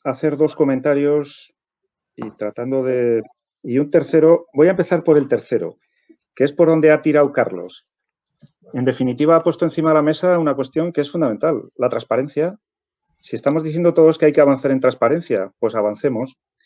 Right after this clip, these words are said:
Segunda cuestión, eh, José Vicente ha estado planteando un informe que pone de manifiesto cuántos fármacos están pendientes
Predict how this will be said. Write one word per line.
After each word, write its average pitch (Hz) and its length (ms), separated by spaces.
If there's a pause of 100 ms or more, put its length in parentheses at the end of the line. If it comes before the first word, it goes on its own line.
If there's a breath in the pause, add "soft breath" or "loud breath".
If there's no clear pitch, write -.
(680)
Segunda 180 400
cuestión, 113 560 (800)
eh, 120 640
José 131 260
Vicente 170 640 (180)
ha 131 60
estado 160 220
planteando 160 720 (140)
un 131 160
informe 170 720 (320)
que 135 160
pone 160 220
de 175 60
manifiesto 170 640
cuántos 151 400
fármacos 160 720
están 147 300
pendientes 160 760